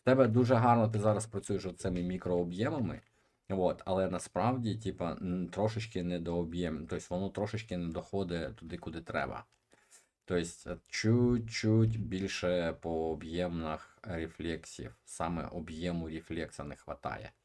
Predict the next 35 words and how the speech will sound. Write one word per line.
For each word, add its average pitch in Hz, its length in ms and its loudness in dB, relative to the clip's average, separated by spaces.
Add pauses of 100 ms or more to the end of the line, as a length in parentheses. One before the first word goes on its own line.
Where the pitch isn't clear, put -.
(520)
Ти 101 100 -2
наче 90 280 -2
намічаєш 90 720 0
непогано, 92 720 -2 (160)
от, 82 540 -4
і 85 40 -8
там 85 180 0
всякі 82 300 -6
оці 80 280 -8
пимптики, 101 760 0
ну, 85 120 -4
типа, - 240 -6
вони 80 240 -6
так - 180 -12
підгорають 82 680 -2
прикольненько, 80 600 -6
ну, 87 100 -6
тобто 76 200 -6 (160)
кльовенько. - 640 -2 (640)
От, 92 480 2
але, 117 380 6
типа, 113 440 -2
більше 107 500 0
саме 95 480 0
об'єми. 82 680 -2 (100)
Бо 95 160 -10
це 135 180 0
так, 113 140 -4
типа, 110 200 -4
типа, - 300 -6
по, - 160 -6
по - 300 -18
контуру 95 400 0
ти 78 160 -6
йдеш. - 420 -8